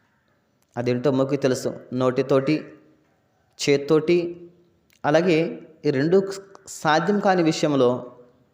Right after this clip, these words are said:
మనసు దాన్ని చెడుని భావించడం. ఇది ఎక్కడైనా సరే, ఎవరిలో అయినా సరే ఒక చెడుని చూసాము, దాన్ని వారించే ప్రయత్నం ఈ విధంగా ఉండాలన్నమాట. కాబట్టి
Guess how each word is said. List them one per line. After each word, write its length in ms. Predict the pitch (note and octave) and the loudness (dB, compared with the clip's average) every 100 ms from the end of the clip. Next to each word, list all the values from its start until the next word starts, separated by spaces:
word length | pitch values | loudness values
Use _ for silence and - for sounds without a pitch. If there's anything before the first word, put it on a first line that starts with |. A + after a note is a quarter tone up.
| - | -8
మనసు 320 | B2+ C3+ E3 | -4 -2 -2
దాన్ని 240 | D3 C3 | -2 -2
చెడుని 260 | B2 C3 C3 | 0 2 2
భావించడం. 680 | B2 A#2+ A#2 - G#2+ G#2+ - - _ _ _ C#3+ | 0 0 -2 -4 -6 -8 -12 -20 _ _ _ -6
ఇది 140 | D#3 | -4
ఎక్కడైనా 320 | D#3+ G3+ A3+ | 0 2 2
సరే, 400 | A3 D#3+ A#2 - - - _ - | 2 0 0 -4 -16 -20 _ -2
ఎవరిలో 320 | C3+ C#3+ D#3 | 2 4 4
అయినా 140 | D#3 C#3 | 2 2
సరే 280 | C#3+ B2 | 0 0
ఒక 240 | A#2 C3 C3+ | 0 -2 -2
చెడుని 180 | C3+ D3+ | -2 -4
చూసాము, 500 | B2+ A#2+ A#2 B2+ F#3+ - _ _ _ - | -4 0 0 0 -6 -14 _ _ _ -4
దాన్ని 160 | B2 | 0
వారించే 340 | A#2 B2 C3 B2+ | 2 2 0 -4
ప్రయత్నం 460 | - B2+ B2+ F3+ | 0 0 0 -4
ఈ 140 | E3+ C#3 | -2 0
విధంగా 320 | B2 B2 B2+ | 0 2 2
ఉండాలన్నమాట. 500 | A#2 A2 G#2+ G#2 G2 - - _ _ _ _ _ _ _ _ _ _ _ _ _ _ _ _ _ _ _ _ _ _ _ _ _ _ _ _ _ _ _ _ _ - | 2 2 0 -2 -4 -8 -20 _ _ _ _ _ _ _ _ _ _ _ _ _ _ _ _ _ _ _ _ _ _ _ _ _ _ _ _ _ _ _ _ _ 0
కాబట్టి 480 | C3+ C3+ C#3 G#3 | 2 2 0 -2